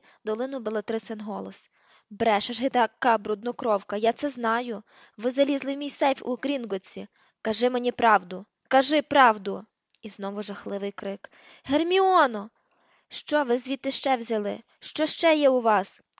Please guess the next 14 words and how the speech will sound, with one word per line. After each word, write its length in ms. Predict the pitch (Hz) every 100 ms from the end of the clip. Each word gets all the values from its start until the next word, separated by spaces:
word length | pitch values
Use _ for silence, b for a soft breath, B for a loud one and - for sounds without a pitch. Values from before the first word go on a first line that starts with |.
| _
Кажи, 320 | - 247 269
бо 160 | 226 214
клянусь, 500 | - 254 294 294 - B B
що, 280 | - - 254
що 240 | 254 - 269
проштикну 680 | - 277 - 285 - 294 311
тебе 240 | 262 254
цим 240 | 247 277
ножем 380 | 254 254 269 254
наскрізь. 640 | 254 226 214 - 208 - - _ _ _ _ _ _ _ _ _ _ _
Сторінка 500 | - - 226 262 294
триста 320 | - 220 -
дев'яносто 420 | 233 226 220 -
четверта. 680 | - - - 214 202 -